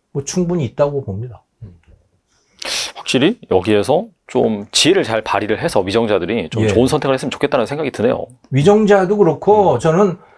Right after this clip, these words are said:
Speaker 1: 우리 국민 스스로 결단을 해야 된다고
Speaker 2: 아,
Speaker 1: 봐요.
Speaker 2: 음.
Speaker 1: 이거는 위정자가 혼자서
Speaker 2: 음.
Speaker 1: 결정할 수 있는 게 아니잖아요.
Speaker 2: 음.
Speaker 1: 이-, 왜냐하면 나라의 운명이 걸린 건데, 이건 국민적 합의가 있어야 되는 거죠.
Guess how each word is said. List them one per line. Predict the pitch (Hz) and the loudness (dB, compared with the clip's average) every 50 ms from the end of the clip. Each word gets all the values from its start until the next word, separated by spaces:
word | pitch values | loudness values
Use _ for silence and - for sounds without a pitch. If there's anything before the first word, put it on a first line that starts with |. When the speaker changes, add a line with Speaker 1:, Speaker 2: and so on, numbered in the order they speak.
| _ _ - - _ _ _ _ _ _ _ _ _ _ | _ _ -20 -20 _ _ _ _ _ _ _ _ _ _
Speaker 1:
우리 | - 180 226 | 2 2 2
국민 | - - 156 180 202 233 269 269 269 262 254 247 240 233 226 208 | 4 4 6 6 6 6 6 4 2 0 0 0 0 0 -2 -2
스스로 | - - 220 190 - 233 240 | -2 -4 -4 0 2 2 2
결단을 | - 160 170 165 - - 196 190 180 170 | 4 4 2 2 2 2 2 2 2 2
해야 | 196 196 185 | 2 2 2
된다고 | 175 160 143 143 139 - | 2 2 2 2 2 2
Speaker 2:
아, | 82 | 2
Speaker 1:
봐요. | 78 - - 82 80 90 - - | 0 0 -2 -4 -6 -6 -8 -8
Speaker 2:
음. | - - - - - | -10 -10 -12 -8 -4
Speaker 1:
이거는 | 113 139 180 208 220 196 135 | 2 4 4 6 6 6 4
위정자가 | 123 147 147 208 226 247 247 214 233 233 226 220 202 185 214 214 214 208 | 4 4 4 4 2 2 2 2 4 4 4 4 2 4 4 4 4 4
혼자서 | 208 220 233 208 220 214 226 | 2 0 0 2 2 2 2
Speaker 2:
음. | 208 | 2
Speaker 1:
결정할 | - 175 160 - - 180 170 160 | 2 2 0 2 0 2 2 2
수 | 143 - 160 | 2 0 0
있는 | 143 135 127 | 0 0 0
게 | 151 - | 0 -2
아니잖아요. | - 98 95 92 92 90 85 85 82 80 107 | -4 -2 -4 -4 -4 -4 -4 -6 -6 -6 -8
Speaker 2:
음. | 107 92 85 85 92 | -8 -10 -12 -12 -10
Speaker 1:
이-, | 113 135 170 - | -10 -10 -8 0
왜냐하면 | - 214 240 240 247 233 214 208 220 202 - - - - _ | 4 4 4 6 4 4 4 4 4 2 -2 -6 -14 -12 _
나라의 | 131 120 117 143 160 196 240 269 269 | -4 -2 -2 -2 -2 -2 -2 0 0
운명이 | 262 202 170 180 190 202 220 220 208 202 | 2 4 4 4 6 6 6 6 6 6
걸린 | 160 151 147 151 147 147 | 4 4 2 2 2 0
건데, | 135 113 104 98 113 143 156 110 - - - - - _ _ | 0 0 2 4 4 4 4 4 2 -2 -8 -18 -20 _ _
이건 | 143 175 185 | 2 2 2
국민적 | 185 - 139 160 185 208 214 196 208 196 - - - | 4 4 4 6 6 6 6 6 4 2 2 -2 -2
합의가 | 190 202 214 220 214 | -2 0 2 4 4
있어야 | 175 131 - 165 156 147 139 | 4 4 2 4 4 4 4
되는 | 131 123 120 117 107 104 101 98 95 | 4 2 0 0 0 -2 -2 -4 -4
거죠. | 92 92 87 82 82 71 - - | -4 -6 -6 -6 -8 -10 -12 -16